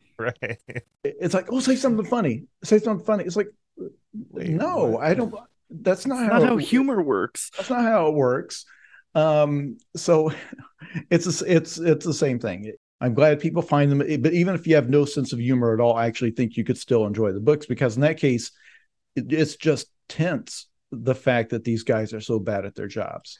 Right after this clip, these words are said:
Speaker 2: uh,
Speaker 1: Yeah.
Speaker 2: and that you're watching them struggle against their own. It's not just incompetence. It's they, they are in a situation where they're in their twenties and realize we've not been trained to do anything useful. Like, they both have a ton of,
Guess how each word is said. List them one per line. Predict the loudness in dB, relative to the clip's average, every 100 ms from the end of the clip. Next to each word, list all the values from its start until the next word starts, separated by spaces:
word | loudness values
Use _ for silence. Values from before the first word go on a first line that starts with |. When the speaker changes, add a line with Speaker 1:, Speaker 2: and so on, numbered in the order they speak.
| -16
Speaker 2:
uh, | -10
Speaker 1:
Yeah. | -4
Speaker 2:
and | -2 -2
that | -2
you're | -2
watching | 2 2 2 0 0
them | 0
struggle | -2 2 2 4 2 0
against | 0 0 -2 -2
their | 0 2
own. | 0 0 0 0 -4 -10 _ _ -6
It's | 0
not | 2 4
just | 2 2
incompetence. | 0 0 2 4 4 2 0 0
It's | -4 -2
they, | 2 4 4
they | 6 6
are | 6
in | 2
a | 0
situation | -2 -4 2 2 2 0
where |
they're | 2 0
in | 2 2
their | 2
twenties | -2 0 2 4 2 -2 -2
and | 0 2
realize | 2 4 4 2 -2
we've | 0 0 2
not | 0 0
been | -2 -2
trained | -4 -2 0 0 0 -2 -4 -12 _ _ _ _ _ _ -2
to | 2
do | 4 4
anything | 0 2 0 0
useful. | 0 0 -4 -6 -2
Like, | -2 0
they | 0
both | 2 0
have | 0 0
a |
ton | 0 0 0
of, | 0